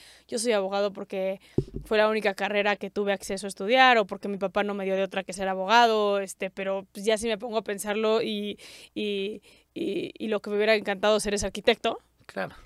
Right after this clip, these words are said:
Speaker 1: Este, eso es lo que hace como, yo creo que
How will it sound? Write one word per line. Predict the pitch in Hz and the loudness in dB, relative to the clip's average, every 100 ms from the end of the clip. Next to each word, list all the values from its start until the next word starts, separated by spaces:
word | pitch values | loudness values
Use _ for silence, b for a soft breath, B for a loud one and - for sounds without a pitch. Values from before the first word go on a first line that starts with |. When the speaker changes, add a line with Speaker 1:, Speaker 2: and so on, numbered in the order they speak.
| - - | -20 -14
Speaker 1:
Este, | - - - | -12 -6 4
eso | 277 311 | 4 4
es | |
lo | 269 | 0
que | 214 | 0
hace | 196 190 208 233 - - | 0 0 -4 -4 -8 -10
como, | 208 196 190 208 - - - _ _ | -8 -6 -8 -8 -12 -14 -20 _ _
yo | 202 208 | -8 -6
creo | 208 208 | -2 -4
que | 196 240 196 - | -4 -6 -6 -10